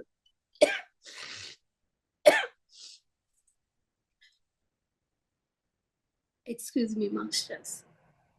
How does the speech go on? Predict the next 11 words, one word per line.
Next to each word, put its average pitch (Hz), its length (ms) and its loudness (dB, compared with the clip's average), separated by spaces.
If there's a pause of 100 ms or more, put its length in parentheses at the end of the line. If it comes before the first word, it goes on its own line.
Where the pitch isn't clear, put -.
(1120)
அந்த 240 600 8 (200)
பவர்ஸ் 294 560 6 (300)
எது 226 360 10
இருக்குதோ, 214 1080 8 (1400)
அவற்றை, 196 720 10 (400)
ஆ, 220 360 4 (600)
மிஸ்யூஸ் 320 640 12
பண்ணிக்க 226 380 6
கூடாது. 190 880 6 (340)
That 233 200 12
is, 285 640 12